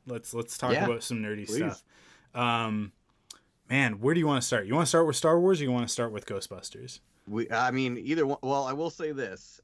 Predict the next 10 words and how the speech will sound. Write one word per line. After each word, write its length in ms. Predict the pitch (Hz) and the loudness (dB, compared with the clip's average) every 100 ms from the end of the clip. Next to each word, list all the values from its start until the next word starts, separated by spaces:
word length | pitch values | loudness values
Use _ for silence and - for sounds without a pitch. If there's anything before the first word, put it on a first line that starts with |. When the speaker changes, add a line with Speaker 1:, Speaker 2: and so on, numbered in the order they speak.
| - | -10
Speaker 2:
Um, 640 | 110 113 110 107 110 110 _ _ | -6 -4 -2 -4 -6 -10 _ _
you 80 | 135 | -4
know, 160 | 123 117 | -2 -2
before 580 | 123 - - 151 165 143 | -4 -6 2 4 4 4
all 200 | 139 123 | 0 -2
this 160 | 120 | -8
happened, 600 | - 131 - 104 98 98 - _ _ _ - | -4 -4 -4 -10 -10 -14 -18 _ _ _ -10
uh, 480 | 98 95 95 92 87 - | -6 -4 -4 -6 -8 -8
in 260 | 107 107 104 | -6 -6 -4
October, 880 | 110 104 - - 156 147 117 98 98 | -2 -2 -4 -2 0 0 0 -2 -6